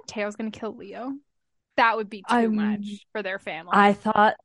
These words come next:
Speaker 2: okay, I thought that Mateo was gonna target Leo and then Benji was gonna come in and, like, sacrifice and be the hero.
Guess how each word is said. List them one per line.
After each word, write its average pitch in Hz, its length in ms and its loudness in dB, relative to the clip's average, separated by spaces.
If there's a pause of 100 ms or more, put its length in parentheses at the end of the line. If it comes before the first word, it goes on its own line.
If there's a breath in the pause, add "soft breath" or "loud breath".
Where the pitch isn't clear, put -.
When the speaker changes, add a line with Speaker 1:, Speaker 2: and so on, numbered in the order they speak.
(240)
Speaker 2:
okay, 190 280 -2
I 160 80 -8
thought 190 340 -2
that 226 100 -4
Mateo 196 400 -2
was 196 140 -4
gonna 180 220 -6
target 190 460 -4
Leo 180 440 0
and 180 160 -4
then 165 160 -4
Benji 165 340 -2
was 165 140 -4
gonna 165 200 -6
come 180 260 -10
in 160 160 -8
and, 160 100 -8
like, - 180 -12
sacrifice 160 680 -10
and 156 100 -12
be 135 120 -10
the - 120 -10
hero. 92 460 -8